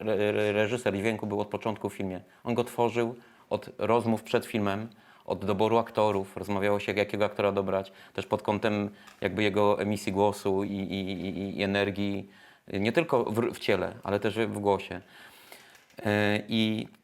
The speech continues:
wtedy ten jakby o tyle było łatwiej i chyba spójniej zrobić taki film, bo, bo jakby cała ta ekipa była od początku do końca postprodukcji, do zgrania. Ten, tak samo jak operator jest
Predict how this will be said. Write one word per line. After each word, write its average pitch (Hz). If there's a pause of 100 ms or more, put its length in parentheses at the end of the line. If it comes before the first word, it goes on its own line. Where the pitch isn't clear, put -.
(300)
wtedy 131
ten 131 (100)
jakby 117 (140)
o 110
tyle 147
było 120
łatwiej 104
i 101
chyba 104
spójniej 147
zrobić 104
taki 104
film, 117
bo, 120
bo 117
jakby 117
cała 143
ta 135
ekipa 123
była 120
od 117
początku 147
do 123
końca 127
postprodukcji, 113
do 101
zgrania. 101 (460)
Ten, 98
tak 110
samo 117
jak 107
operator 113
jest 98